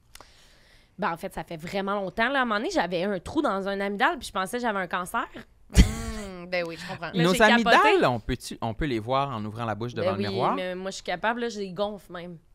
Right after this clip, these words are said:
Speaker 3: OK.
Speaker 1: Genre, je fais... Genre, comme
Speaker 2: Mais pourquoi tu gonfles, c'est
Speaker 1: Ben,
Speaker 2: ça ?
Speaker 1: pour pouvoir
Speaker 2: Ah,
Speaker 1: les
Speaker 2: pour
Speaker 1: mieux
Speaker 2: voir.
Speaker 1: les voir.
Speaker 2: Ok, oui, pour les
Speaker 1: Non, mais
Speaker 2: inspecter.
Speaker 1: pour pouvoir les
Speaker 2: Excuse-moi,
Speaker 1: mieux les
Speaker 2: excuse-moi.
Speaker 1: inspecter. Non, mais c'est que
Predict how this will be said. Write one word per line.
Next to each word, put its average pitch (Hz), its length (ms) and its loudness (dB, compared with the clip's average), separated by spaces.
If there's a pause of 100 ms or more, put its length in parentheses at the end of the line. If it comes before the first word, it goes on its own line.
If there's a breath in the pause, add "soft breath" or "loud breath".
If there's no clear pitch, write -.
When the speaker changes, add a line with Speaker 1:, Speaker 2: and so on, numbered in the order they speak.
(140)
Speaker 3:
OK. 117 240 -14 (120)
Speaker 1:
Genre, 175 120 -6
je - 60 -12
fais... 202 120 -4 (800)
Genre, 180 220 -6
comme 202 240 -8 (1200)
Speaker 2:
Mais 233 80 -12
pourquoi 208 340 -10
tu - 240 -18
gonfles, 185 260 -12
c'est - 120 -14
Speaker 1:
Ben, 180 140 -4
Speaker 2:
ça ? 220 80 -12
Speaker 1:
pour 226 200 0
pouvoir 247 260 4
Speaker 2:
Ah, - 20 4
Speaker 1:
les 269 80 6
Speaker 2:
pour 269 80 4
Speaker 1:
mieux 285 60 6
Speaker 2:
voir. 330 580 12
Speaker 1:
les 349 80 2
voir. 320 60 2
Speaker 2:
Ok, 302 80 0
oui, - 60 0
pour 277 100 2
les 277 120 0
Speaker 1:
Non, - 40 -4
mais 285 60 10
Speaker 2:
inspecter. 320 300 8
Speaker 1:
pour 320 140 2
pouvoir 330 280 8
les 370 80 6
Speaker 2:
Excuse-moi, 320 100 6
Speaker 1:
mieux 381 100 4
les 403 80 6
Speaker 2:
excuse-moi. 339 280 8
Speaker 1:
inspecter. 339 800 6
Non, 311 180 4
mais 254 280 0
c'est 254 220 -6
que 247 220 2